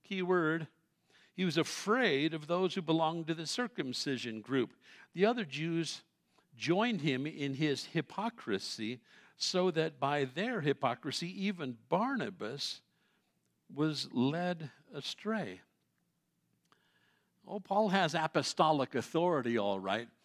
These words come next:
but he's very judicious in its use. Sometimes he is a very, very gentle,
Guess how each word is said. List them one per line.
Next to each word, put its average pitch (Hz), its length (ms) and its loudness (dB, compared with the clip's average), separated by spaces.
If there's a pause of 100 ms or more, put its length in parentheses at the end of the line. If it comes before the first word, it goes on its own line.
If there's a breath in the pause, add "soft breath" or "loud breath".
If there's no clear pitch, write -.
(260 loud breath)
but 190 80 4
he's 208 180 4
very 294 300 4
judicious 196 920 0
in 165 140 2
its 139 260 -6
use. 160 240 -2 (200 loud breath)
Sometimes 233 600 0
he 202 300 0
is 165 180 2
a 170 80 0
very, 156 580 0
very 143 440 -2 (100)
gentle, 139 640 -6